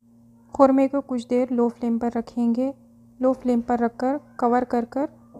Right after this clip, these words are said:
दम दे देंगे जिसकी वजह से सारा ऑयल ऊपर आ जाएगा। आप देख सकते हैं मसाला अच्छे से फूट चुका है।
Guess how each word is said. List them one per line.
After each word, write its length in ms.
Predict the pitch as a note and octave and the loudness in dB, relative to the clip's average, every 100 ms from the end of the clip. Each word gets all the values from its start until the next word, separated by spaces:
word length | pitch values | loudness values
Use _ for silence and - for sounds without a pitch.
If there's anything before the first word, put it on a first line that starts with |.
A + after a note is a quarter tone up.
| - - _ - - | -20 -20 _ -20 -4
दम 240 | A#3+ A#3+ | 2 2
दे 180 | A#3+ A#3+ | 4 2
देंगे 340 | A3+ A#3+ A#3+ C4 | 2 2 2 -2
जिसकी 320 | - - A#3+ | -6 -6 -2
वजह 260 | A#3 A#3+ | -2 -4
से 160 | A#3 C4 | -6 -8
सारा 360 | - A#3+ A#3 A#3+ | -4 -2 -2 -2
ऑयल 240 | B3 A#3 A#3+ | -2 0 0
ऊपर 260 | A#3 B3 | -2 -2
आ 120 | A#3+ A3+ | 0 0
जाएगा। 380 | A3+ A#3 A#3 C4 | 0 0 0 0
आप 160 | B3 | -2
देख 220 | A3+ A#3+ A#3 | -2 -2 -4
सकते 340 | B3 - - | -10 -10 -4
हैं 160 | A#3+ C4 | 0 2
मसाला 440 | B3+ A#3 A#3+ A#3+ | 0 0 0 0
अच्छे 260 | A#3+ A#3+ A#3 | -2 -4 -8
से 180 | A3+ B3 | -6 -8
फूट 280 | - A#3+ A#3 | -6 -8 -6
चुका 320 | A#3+ A3+ A#3 | -8 -2 -2
है। 200 | A#3 D4 | 0 -4